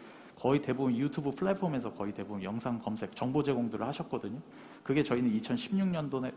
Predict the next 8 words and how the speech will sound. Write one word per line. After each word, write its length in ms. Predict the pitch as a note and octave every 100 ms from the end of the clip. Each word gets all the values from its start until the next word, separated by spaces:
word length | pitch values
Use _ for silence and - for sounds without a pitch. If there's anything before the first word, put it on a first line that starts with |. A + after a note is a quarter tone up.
| -
십육 340 | - G#3 G#3 D#3
년도 360 | C3+ A#2+ A2
때 180 | - A#2+ - - - -
봐서 220 | - -
저희 180 | G#2 G#2
사업이 300 | G2 D3 D3
스타트 380 | - - - -
됐습니다. 440 | - - F2+ F#2+